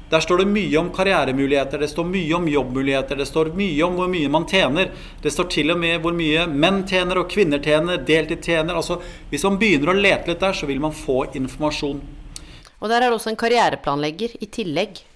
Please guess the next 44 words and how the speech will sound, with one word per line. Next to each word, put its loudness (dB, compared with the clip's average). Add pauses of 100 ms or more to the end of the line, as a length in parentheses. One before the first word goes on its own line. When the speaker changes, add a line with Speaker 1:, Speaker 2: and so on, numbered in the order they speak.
(180)
Speaker 1:
Det -2
er 6
det 6
også. 0 (320)
Speaker 2:
Mm. -2
Speaker 1:
Antagelser 2
vil 2
jeg 4
nesten -2
si 2
er 2
den -2
største -2
fienden -2
oppi 0
dette 2
her. 0 (420)
Jeg 6
har 0
hørt -2
at, 2 (340)
eh, 2
sånn 2
er 2
det. 2 (320)
Den 4
institusjonen 2
er -6
bedre 2
enn -2
den 2
institusjonen. -2 (340)
Hvor 6 (100)
har -2
du -4
det -2
fra? 0 (380)
Speaker 2:
Mm. -12 (500)
Speaker 1:
Og 6
igjen 6
tilbake 2
til 2
denne 0
nysgjerrigheten. 0